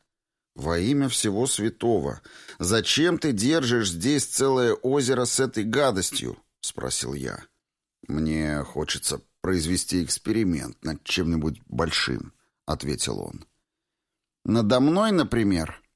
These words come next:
"Не шути так. Я хочу посмотреть, как реактив будет действовать на высокоорганизованное живое тело. У меня есть белый кролик", — сказал он, выходя за мной в студию.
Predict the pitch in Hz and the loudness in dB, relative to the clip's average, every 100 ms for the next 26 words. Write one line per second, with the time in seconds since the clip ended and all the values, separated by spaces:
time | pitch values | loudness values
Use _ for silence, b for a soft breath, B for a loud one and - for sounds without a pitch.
0 | _ _ - 71 80 78 - 78 - - | _ _ -8 -2 0 0 -2 -4 -4 -6
1 | - - - - _ - 76 85 90 85 | -10 -12 -12 -14 _ -6 -2 0 0 0
2 | - 92 - 92 92 101 117 - 92 90 | 0 0 2 2 2 0 0 0 -2 -2
3 | - 92 92 - 104 110 78 87 90 92 | 0 0 0 -2 0 0 2 0 2 0
4 | 73 101 104 - 90 92 - 95 90 - | 2 2 2 0 0 0 2 2 2 0
5 | 87 - 104 104 87 90 87 80 90 92 | -2 0 2 2 2 2 2 2 2 4
6 | 90 87 85 78 76 78 80 85 - 82 | 2 2 0 -2 0 0 0 0 -2 -2
7 | 58 76 - _ _ _ _ - 101 104 | -2 -6 -14 _ _ _ _ -2 0 2
8 | 98 87 76 - - - - 87 85 82 | 2 2 0 -2 -8 -10 -4 0 2 2
9 | - - 67 50 - - _ _ _ _ | 0 0 0 -2 -8 -12 _ _ _ _
10 | _ - - - 78 80 71 - 110 131 | _ -8 -6 -2 0 0 -2 0 2 2
11 | 107 87 80 71 104 98 90 80 80 80 | 2 0 -2 0 2 2 0 2 0 -2
12 | - 85 71 - - | -4 -2 -4 -4 -10